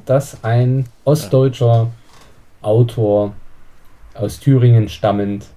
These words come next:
Speaker 1: diesen Preis erhalten hat. Und ich fand sein, seine Antwort ganz toll. Er möchte, also er stammt aus einer Thüringer Region, die für so U-, Uranabbau und so 'n Käse, äh,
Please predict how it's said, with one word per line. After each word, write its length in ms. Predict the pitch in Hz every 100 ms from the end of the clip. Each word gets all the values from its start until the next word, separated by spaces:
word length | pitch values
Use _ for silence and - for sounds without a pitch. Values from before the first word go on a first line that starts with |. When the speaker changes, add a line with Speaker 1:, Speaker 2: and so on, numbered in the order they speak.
| - _ -
Speaker 1:
diesen 200 | 117 113
Preis 280 | 107 135 165
erhalten 380 | 147 139 147 135
hat. 160 | 147 135
Und 100 | 127
ich 140 | 120
fand 240 | 127 127
sein, 400 | - 110 110 110
seine 260 | 110 107 101
Antwort 340 | 123 156 139
ganz 260 | 135 127 120
toll. 360 | - 120 127 127 - - _ -
Er 160 | 120
möchte, 460 | 131 135 120 143 -
also 100 | 107
er 140 | 104
stammt 300 | - 127 147
aus 240 | 131 117 -
einer 460 | 117 110 113 113 117 -
Thüringer 440 | 156 156 131 120
Region, 360 | 117 120 123 127
die 140 | 113
für 240 | - 113
so 100 | 104 107
U-, 220 | 110 117
Uranabbau 960 | 123 113 - 113 135 120 117 - 113 120
und 180 | 120 110
so 60 |
'n 80 | 104
Käse, 1040 | 104 110 110 107 107 - 110 104 104 104
äh, 40 | -